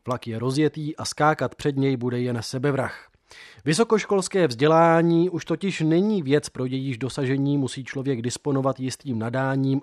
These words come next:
a pílí. U každého se tyto ingredience míchaly v jiném poměru.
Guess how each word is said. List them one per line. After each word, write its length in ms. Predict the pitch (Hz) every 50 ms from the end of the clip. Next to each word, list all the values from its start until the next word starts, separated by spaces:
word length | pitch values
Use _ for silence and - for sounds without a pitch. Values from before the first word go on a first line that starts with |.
| -
a 80 | - 123
pílí. 720 | - _ - 147 156 170 180 190 165 147 120 107 101 95 - - - - - - -
U 80 | - 135
každého 540 | - 143 101 104 120 123 120 120 123 139 135
se 160 | - 135 120
tyto 260 | - 120 - 127 123 -
ingredience 680 | 131 127 123 127 139 135 131 131 139 135 117 - 135
míchaly 420 | 123 123 123 113 - 135 131 135 127
v 60 | 113
jiném 320 | 120 127 127 131 131 123
poměru. 480 | 110 - 147 147 151 156 156 147 131 104